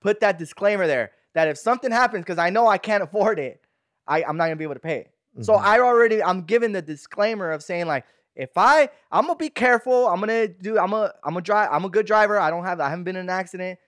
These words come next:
Speaker 1: So I'll be careful. But if something were to happen, it's not my fault. Okay, yeah. Okay, cool. Let's go. I'll drive.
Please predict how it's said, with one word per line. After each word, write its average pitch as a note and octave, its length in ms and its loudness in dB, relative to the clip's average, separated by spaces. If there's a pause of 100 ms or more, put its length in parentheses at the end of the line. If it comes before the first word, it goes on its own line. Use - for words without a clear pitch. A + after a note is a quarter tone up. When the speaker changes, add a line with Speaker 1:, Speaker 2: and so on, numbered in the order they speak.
(220)
Speaker 1:
So C#3+ 380 0 (400)
I'll D#3+ 160 4
be C4 120 -6
careful. A3 480 0
But D#3+ 220 -2
if D3+ 140 -12
something A3+ 500 -4
were D#3 100 0
to B2+ 80 -2
happen, F#2+ 360 -6 (800)
it's - 80 -20
not A#2+ 120 -6
my G#2 80 -12
fault. A2 260 -10 (460)
Okay, - 200 -20
yeah. - 80 -20 (200)
Okay, A#3 240 -18
cool. F3+ 140 -20 (100)
Let's D3 140 -14
go. E3+ 220 -6
I'll C#3 100 -10
drive. C3 220 -6